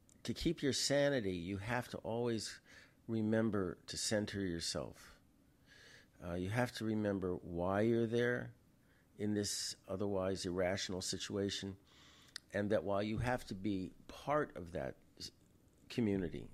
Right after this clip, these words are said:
that you find yourself in, because if you're an outlier,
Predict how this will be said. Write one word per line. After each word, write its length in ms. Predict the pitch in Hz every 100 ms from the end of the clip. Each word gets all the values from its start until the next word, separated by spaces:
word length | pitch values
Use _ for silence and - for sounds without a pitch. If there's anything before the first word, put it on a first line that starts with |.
| -
that 120 | 95
you 100 | 95
find 340 | - 87 92 87
yourself 480 | 85 - 67 71
in, 240 | 92 78 85 - - - - - - -
because 340 | 101 98 90
if 140 | 101 -
you're 120 | 98
an 60 | 95
outlier, 720 | 107 120 - 98 85 78